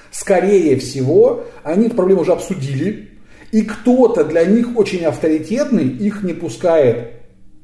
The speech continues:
Скорее всего, это начальник того же управления, либо его там коллеги.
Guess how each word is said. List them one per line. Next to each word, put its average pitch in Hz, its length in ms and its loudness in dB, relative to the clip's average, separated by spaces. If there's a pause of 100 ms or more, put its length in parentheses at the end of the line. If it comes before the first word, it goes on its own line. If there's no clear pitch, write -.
(220)
Скорее 196 540 2
всего, 156 420 0
это 175 200 0
начальник 151 540 0
того 139 220 0
же 127 80 0
управления, 139 560 0
либо 180 240 0
его 139 240 2
там 143 180 -2
коллеги. 127 680 -2